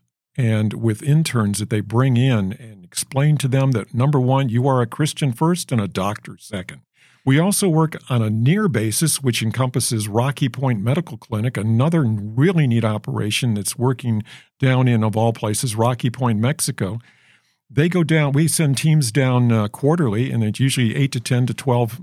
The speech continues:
medical professionals to go down and work with some of the docs and, and some of the other folks that are located down there. And then obviously we work, uh, in the area of far, and that's anywhere outside the United States. We've been working in Nepal, in, uh,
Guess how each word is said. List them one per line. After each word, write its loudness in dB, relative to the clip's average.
medical 0
professionals -2
to -4
go 2
down 2
and 0
work -2
with -6
some -2
of 0
the -4
docs -4
and, -8
and 0
some 0
of 2
the 2
other 0
folks -2
that -2
are 0
located 0
down 0
there. 0
And 2
then 4
obviously 0
we 2
work, -2
uh, -20
in 2
the 4
area 2
of -8
far, 0
and -4
that's -4
anywhere 0
outside -2
the -2
United -6
States. -8
We've 2
been 0
working 0
in 2
Nepal, -4
in, 0
uh, 0